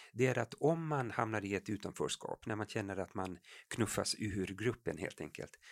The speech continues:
då väcks väldigt starka känslor. Och det kan antingen bli så att man blir nedstämd, man blir tystlåten, men det som är vanligast, det är att det väcker en våldsam ilska.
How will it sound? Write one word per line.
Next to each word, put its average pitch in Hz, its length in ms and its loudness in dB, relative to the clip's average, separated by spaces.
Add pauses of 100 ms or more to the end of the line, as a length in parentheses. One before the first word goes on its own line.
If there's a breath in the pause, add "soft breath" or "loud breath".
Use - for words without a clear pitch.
(320 loud breath)
då 135 140 4
väcks 139 400 4
väldigt 110 360 0
starka - 380 0
känslor. - 560 -4 (560 loud breath)
Och - 60 -4
det 131 80 8
kan 139 180 4
antingen 147 480 0
bli 117 160 -2
så - 160 0
att - 140 -4
man 98 160 -2
blir 98 160 -4
nedstämd, 107 600 -2
man 95 200 0
blir 92 120 -6
tystlåten, - 720 -4 (400 loud breath)
men 117 140 2
det 117 100 2
som 160 240 0
är 143 80 0
vanligast, 120 580 0
det 147 140 2
är 127 120 0
att 113 120 -2
det 113 80 0
väcker 104 360 -2
en 101 160 0
våldsam 101 500 -2
ilska. - 420 -2